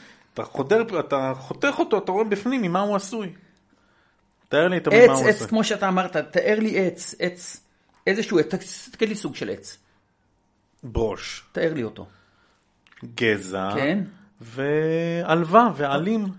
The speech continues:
Speaker 2: יפה.
Speaker 1: ו-
Speaker 2: עכשיו, תזיז את הידיים במיקרופון. אני אתן לך דוגמה של עץ. גזע,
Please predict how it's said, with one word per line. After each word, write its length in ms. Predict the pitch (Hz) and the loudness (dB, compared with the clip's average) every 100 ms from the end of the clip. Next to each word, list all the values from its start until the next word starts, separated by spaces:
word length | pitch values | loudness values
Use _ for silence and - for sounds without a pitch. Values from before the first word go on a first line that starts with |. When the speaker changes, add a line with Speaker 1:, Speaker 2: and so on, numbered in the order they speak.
| - | -12
Speaker 2:
יפה. 220 | 175 - | -12 -6
Speaker 1:
ו- 100 | 160 143 - - - | -4 -4 -10 -20 -14
Speaker 2:
עכשיו, 360 | - - 220 208 - | -6 2 2 2 -4
תזיז 260 | 165 190 202 | -8 -8 -6
את 60 | |
הידיים 240 | 180 180 175 | -6 -4 -2
במיקרופון. 520 | 156 165 180 254 254 - - _ | -4 -4 -6 -4 -4 -6 -16 _
אני 140 | 170 214 | -2 0
אתן 140 | 226 | 0
לך 120 | 196 | -2
דוגמה 260 | 190 185 185 | -2 -4 -4
של 180 | - - | -6 -8
עץ. 140 | - - - _ _ _ _ _ _ _ 123 | -10 -14 -20 _ _ _ _ _ _ _ -14
גזע, 460 | 131 135 151 196 | -8 -6 -4 -2